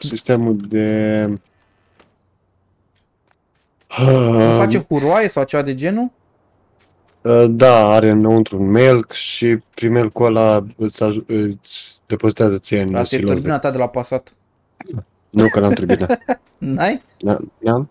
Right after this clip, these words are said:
Speaker 1: n-am,
Speaker 2: Nu-i
Speaker 1: nu-i
Speaker 2: diesel?
Speaker 1: turbo. Ba da, e diesel, dar nu-i turbo.
Speaker 2: Nu?
Speaker 1: N-am turbo.
Speaker 2: Ua! Totuși trebuie să apreciezi, trebuie să-ți dau PayPal-ul că ți-am apreci-, ți-am supraapreciat mașina.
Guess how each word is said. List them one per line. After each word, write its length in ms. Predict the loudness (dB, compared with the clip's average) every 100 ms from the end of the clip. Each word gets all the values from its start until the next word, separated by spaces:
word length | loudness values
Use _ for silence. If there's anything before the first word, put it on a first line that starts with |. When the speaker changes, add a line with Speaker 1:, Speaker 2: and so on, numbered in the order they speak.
| _
Speaker 1:
n-am, 220 | -12 -10 -4
Speaker 2:
Nu-i 80 | -2
Speaker 1:
nu-i 120 | -2
Speaker 2:
diesel? 380 | -2 -2 0 -2
Speaker 1:
turbo. 240 | -2 -6 -14 _ _ _ _ _ _
Ba 100 | -6
da, 140 | -2 0
e 60 |
diesel, 260 | 0 -2 -2
dar 100 | -2
nu-i 100 | -2
turbo. 260 | -4 -8 -8 _ _ _ _ _
Speaker 2:
Nu? 680 | -10 -4 -2 0 0 0 -4 _ _ _ _ _ _ _
Speaker 1:
N-am 240 | -4 -4
turbo. 260 | -2 -2 0
Speaker 2:
Ua! 1300 | 0 2 2 2 2 2 2 2 2 2 0 -2 -8 _ _ _ _ _ _ _ _ _ _ _ -8
Totuși 300 | -8 -6 -8
trebuie 280 | -10 -8 -6
să 60 |
apreciezi, 600 | -6 -6 -12 -6 -6 -6 -16
trebuie 200 | -16 -14
să-ți 180 | -8
dau 120 | -6 -4
PayPal-ul 360 | -6 -6 -10
că 80 | -12
ți-am 220 | -12 -12
apreci-, 380 | -12 -14 -18 -20 -20 _ _ _ _
ți-am 340 | -6 -4 -4 -8 _ _
supraapreciat 1040 | -14 -6 -4 -2 -2 -2 -4 -4 -2 -2
mașina. 640 | -4 -6 -6 -8 -10 -8